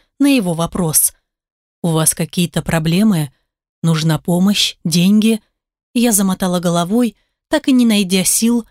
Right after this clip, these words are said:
сказать хоть что-то. «Люда, я не отпущу тебя, пока ты всё не расскажешь мне».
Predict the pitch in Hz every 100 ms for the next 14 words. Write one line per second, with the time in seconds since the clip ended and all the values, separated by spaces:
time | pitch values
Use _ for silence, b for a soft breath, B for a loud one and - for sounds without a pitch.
0 | _ - - 285 233 165 - 180 - -
1 | 185 - 151 147 _ _ _ _ _ 175
2 | 160 175 180 170 139 - _ _ _ -
3 | 175 165 165 - 202 - - 214 - 156
4 | 151 147 _ _ _ - 156 254 262 269
5 | - 240 214 220 214 - 165 156 - 165
6 | 160 160